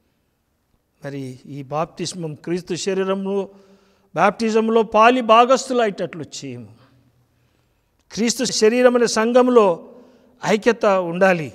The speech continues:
పౌలు రోమా సంఘానికి రాస్తూ, ఆరవ అధ్యాయం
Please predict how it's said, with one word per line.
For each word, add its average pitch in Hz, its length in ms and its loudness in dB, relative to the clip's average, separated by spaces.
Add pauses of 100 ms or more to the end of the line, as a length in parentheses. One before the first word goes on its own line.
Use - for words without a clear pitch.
(2500)
పౌలు 185 280 -4
రోమా 185 340 -6
సంఘానికి 185 500 -4
రాస్తూ, 190 320 0
ఆరవ 196 280 2
అధ్యాయం 202 440 2